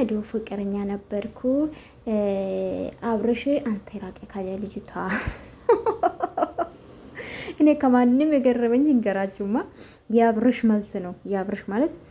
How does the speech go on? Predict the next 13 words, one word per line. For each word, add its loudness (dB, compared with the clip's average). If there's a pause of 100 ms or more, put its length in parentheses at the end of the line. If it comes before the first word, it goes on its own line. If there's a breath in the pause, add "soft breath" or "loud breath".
(720 loud breath)
እኔ 4
መቀበል -2
አልችልም። -2 (1000)
ብዙ -2 (100)
ሰው፣ 2 (160)
እ፣ -2 (280)
ኤርሜላ -2
መጥፎ -8 (140)
ናት። -8 (320 loud breath)
ብዙ -4
ሰው 0
ደግሞ 2
መጥቶ 2